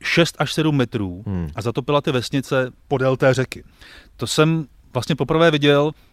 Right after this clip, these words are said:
Speaker 1: na vlastní oči, co ten živel dokáže. No a tam jsou lidé, řekl bych, ještě asi v zoufalejší situaci, protože to není Cherson, jo. Ten Cherson je přece jenom známý, sem míří humanitární pomoc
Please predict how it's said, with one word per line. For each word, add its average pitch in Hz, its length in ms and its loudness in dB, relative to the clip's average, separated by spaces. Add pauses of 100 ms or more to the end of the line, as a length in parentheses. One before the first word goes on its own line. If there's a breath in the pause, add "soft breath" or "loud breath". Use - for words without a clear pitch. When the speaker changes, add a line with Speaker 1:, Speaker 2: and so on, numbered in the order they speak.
(120 soft breath)
Speaker 1:
na 123 120 2
vlastní 151 340 2
oči, 143 480 -2 (140)
co 131 300 -2 (320)
ten 147 180 2
živel 135 400 2 (480 loud breath)
dokáže. 110 640 2 (340 loud breath)
No 123 60 0
a 120 40 0
tam 139 140 0
jsou 151 120 -2
lidé, 143 360 4 (340)
řekl 113 220 -2
bych, 135 120 -2
ještě 117 200 -2
asi 147 160 0
v 135 40 0
zoufalejší 117 540 0
situaci, 139 540 0 (140)
protože 120 320 -4
to 147 100 -4
není 156 180 2
Cherson, 156 520 -4
jo. 80 180 -12
Ten 127 160 -6
Cherson 147 360 -2
je 151 60 0
přece 147 240 -4
jenom 160 160 2
známý, 117 460 0
sem 139 180 -2
míří 120 360 0
humanitární 131 580 0
pomoc 101 420 -4